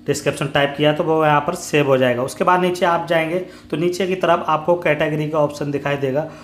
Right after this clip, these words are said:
तो जैसे कि यहाँ पर आपको दिख रहा है, तो यहाँ पर मैंने already यहाँ पर not a business का create करते हुए page डाला था, तो वो भी आपको यहाँ पर दिख रहा है। लेकिन आपको उसके अलावा भी कुछ ऐड करना है तो आप यहाँ पर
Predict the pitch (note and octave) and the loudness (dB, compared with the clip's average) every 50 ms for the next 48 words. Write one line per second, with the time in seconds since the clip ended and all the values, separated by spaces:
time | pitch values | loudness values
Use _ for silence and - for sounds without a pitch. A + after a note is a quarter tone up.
0 | - - D3+ C3+ D3 D#3 D3 D#3 D3+ D3+ D#3+ D#3 D3+ D3 D3 D3+ D3+ D3 - D#3+ | -10 -6 -4 -2 -2 0 -2 -2 -4 -2 0 0 0 2 2 2 0 0 0 -2
1 | C#3 B2+ C#3+ C#3 - D3 C#3 D3 D#3+ - - - - - E3+ E3+ E3 E3+ E3+ F3 | -2 -2 -2 0 0 0 0 0 -2 -6 -12 -16 -8 -2 2 2 2 2 2 2
2 | F#3 F3 F3 F3 F3+ F3 E3 E3 D#3+ E3 E3 E3+ E3+ E3+ D#3 D3+ E3 D#3+ D#3 D3+ | 2 2 4 4 4 4 4 4 2 0 0 0 0 0 0 0 0 -2 0 0
3 | D3+ D3 D#3+ D#3 C#3+ C#3 C3+ D3 D3+ D3 - D#3+ D#3 D3+ D#3 - - - - - | 0 0 0 -2 -2 -4 -4 -4 -6 -4 -2 0 -2 -2 -2 -8 -16 -20 -16 -8
4 | - - D3 D#3 D#3 D#3 - D3+ - D#3+ D3+ D#3 D#3 D#3 D3+ D3 D3 C3+ C#3+ C#3+ | -2 0 0 0 0 -2 -4 -2 0 0 0 0 0 0 0 2 2 2 2 4
5 | D3 D3 - C#3+ E3 F3 - - - - - - - D3 D3 D#3+ D#3+ D#3 D#3+ F3+ | 2 2 2 0 -4 -4 -8 -16 -20 -20 -16 -14 -10 -4 0 2 2 2 2 2
6 | F3 D#3 D3+ D#3 - E3 D#3+ D3+ - E3 D3+ C#3 C#3+ D3+ C#3+ C#3+ C#3 C3+ B2+ - | 2 2 0 0 0 0 0 2 0 0 -2 -2 -2 -2 0 0 -2 -2 -2 -4
7 | C3+ D#3 D3+ D#3 F3 F3+ - F3 D#3 D3+ D#3 - F3 E3+ D#3 D3+ - - D#3 C#3+ | -6 -8 -6 -6 -6 -6 -4 -2 -2 -2 -2 -2 -4 -2 -2 -4 -4 -4 -2 0
8 | C#3+ C#3+ C#3+ C#3 D#3 D3+ D3+ D3+ D3+ - - - - D#3 C#3+ D3 C#3+ - D3+ C3+ | 0 0 0 2 0 0 0 -4 -8 -8 -12 -12 -10 -6 -6 -6 -2 -2 -2 -2
9 | C3 C#3+ D3 - - - - - - - - - - D#3 D3+ D3+ D3+ D#3+ D3 C#3+ | 0 -2 -4 -6 -8 -14 -20 -20 -18 -12 -8 -4 0 2 2 2 2 2 2 2
10 | C#3 C#3 - - G#3+ G#3+ | 2 2 0 -2 -4 -4